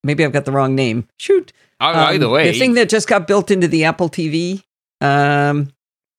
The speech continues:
Speaker 2: Or whatever
Speaker 1: Ah.
Speaker 2: it is, uh, th-, if there was ever anyone I want to hear talk about home stuff, it's Micah, so I shall be tuned in and listening most carefully.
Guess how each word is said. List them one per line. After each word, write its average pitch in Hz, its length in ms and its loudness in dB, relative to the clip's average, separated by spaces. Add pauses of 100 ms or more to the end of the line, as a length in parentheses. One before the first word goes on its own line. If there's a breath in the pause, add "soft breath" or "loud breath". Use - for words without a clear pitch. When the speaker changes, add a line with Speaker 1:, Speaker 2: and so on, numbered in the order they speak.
(120)
Speaker 2:
Or 135 200 -4 (140)
whatever 131 600 0
Speaker 1:
Ah. 147 40 4
Speaker 2:
it 117 80 0
is, 120 300 0
uh, 131 280 -2
th-, 82 200 -14 (160)
if 127 180 -8
there 147 120 -4
was 127 140 -2
ever 196 280 -2
anyone 175 280 0
I 135 60 0
want 135 220 -4
to 131 40 -6
hear 131 140 0
talk 131 220 -2
about 113 160 -2
home 139 180 0
stuff, 110 260 -2
it's 104 140 -6
Micah, 117 380 -4
so 113 240 -2
I 113 100 0
shall 110 160 -4
be 107 140 -4
tuned 127 260 0
in 127 160 2
and 110 160 -2
listening 117 300 -4
most 127 200 -2
carefully. 165 360 -4